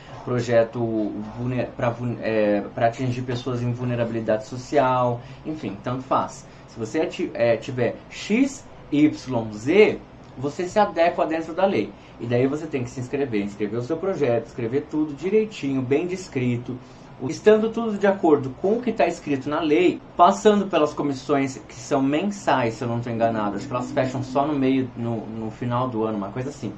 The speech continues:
Passando pelas comissões, seu projeto é aprovado pra uma coisa que chama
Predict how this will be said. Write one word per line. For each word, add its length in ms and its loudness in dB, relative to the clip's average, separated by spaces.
Passando 440 4
pelas 220 0
comissões, 720 0
seu 220 0
projeto 480 0
é 100 4
aprovado 580 6
pra 180 4
uma 160 0
coisa 240 -2
que 60 -8
chama 400 -2